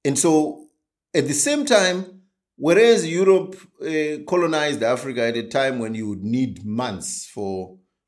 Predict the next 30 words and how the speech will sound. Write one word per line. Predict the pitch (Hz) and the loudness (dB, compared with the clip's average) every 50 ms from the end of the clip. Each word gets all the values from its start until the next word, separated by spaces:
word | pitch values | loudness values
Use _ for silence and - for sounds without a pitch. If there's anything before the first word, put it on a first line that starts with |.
| _ | _
weeks | - 127 156 151 - - - | 0 2 2 2 0 -2 -2
and | 156 139 120 117 | 0 0 0 2
months | 117 131 131 113 95 85 - - | 0 0 0 -2 -4 -6 -10 -14
for | - - 107 101 101 | -14 -12 -10 -10 -8
the | 92 92 92 | -10 -10 -10
ship | - - - 147 - - - | -10 -6 -6 -6 -6 -6 -10
to | 120 | -12
get | 95 82 107 110 104 92 | -10 -6 -6 -6 -6 -6
there | 101 107 110 107 | -8 -8 -6 -6
with | 98 98 87 - - | -8 -10 -12 -14 -14
the | - 98 95 | -14 -12 -10
mail | 98 101 117 120 117 113 | -6 -4 -4 -2 -2 -2
or | 107 98 95 95 95 98 | -2 -4 -4 -6 -8 -8
newspapers, | 95 104 107 101 - - 101 - - 87 82 - - _ _ _ _ _ _ _ _ _ _ _ _ _ _ _ _ | -10 -12 -12 -10 -10 -10 -10 -10 -12 -16 -18 -20 -20 _ _ _ _ _ _ _ _ _ _ _ _ _ _ _ _
you | - 120 143 170 180 127 120 | -2 2 6 6 6 6 4
do | 117 160 214 254 247 208 | 0 0 2 4 2 4
that | 165 160 156 156 156 - - - - _ | 4 2 2 2 0 -2 -8 -12 -10 _
in | 165 147 147 143 143 143 143 143 143 - - _ _ _ - | -2 0 0 0 -2 -4 -6 -10 -12 -14 -18 _ _ _ -6
milliseconds. | 143 143 170 196 180 147 98 92 110 90 - - 76 - - - - - - _ _ _ _ _ _ - | -2 0 2 2 2 0 -2 -4 -6 -8 -10 -12 -18 -20 -20 -20 -20 -20 -20 _ _ _ _ _ _ -4
Now, | 139 156 165 151 - | -2 0 0 -2 -2
if | - 160 147 - - | -4 -6 -6 -6 -6
you | 165 160 | -6 -6
combine | 165 170 156 151 139 - 151 175 190 196 196 190 180 156 131 | -4 -4 -4 -4 -2 0 0 2 2 0 0 -2 -4 -4 -4
these | 143 160 156 123 104 95 - - - | -4 -2 -2 -4 -4 -6 -10 -6 -4
at | 131 131 127 | -4 -2 -2
a | 127 123 | -2 -4
time | 120 - 156 165 170 170 170 165 | -4 -8 -8 -6 -4 -4 -4 -4
we | 151 139 135 | -6 -6 -6
are | 127 - | -6 -6
also | - 139 143 147 143 143 147 139 139 135 135 135 | -6 -4 -4 -4 -6 -6 -6 -6 -6 -6 -8 -14